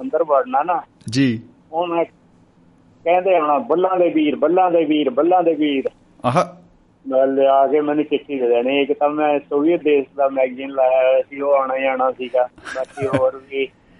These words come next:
Speaker 1: ਕਿਤੇ ਅਪਲਾਈ ਕਰਦੇ ਸੀ, ਉਹ ਚਿੱਠੀਆਂ ਆਉਂਦੀਆਂ ਸੀਗੀਆਂ।
Speaker 2: ਜੀ, ਜੀ, ਜੀ।
Speaker 1: ਤੇ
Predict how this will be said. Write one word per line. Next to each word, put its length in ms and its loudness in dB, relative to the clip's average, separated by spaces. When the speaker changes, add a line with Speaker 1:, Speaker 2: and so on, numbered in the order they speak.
Speaker 1:
ਕਿਤੇ 220 -6
ਅਪਲਾਈ 320 0
ਕਰਦੇ 340 -4
ਸੀ, 180 -8
ਉਹ 100 -6
ਚਿੱਠੀਆਂ 400 -10
ਆਉਂਦੀਆਂ 480 -6
ਸੀਗੀਆਂ। 400 -18
Speaker 2:
ਜੀ, 260 0
ਜੀ, 160 0
ਜੀ। 260 -2
Speaker 1:
ਤੇ 160 -4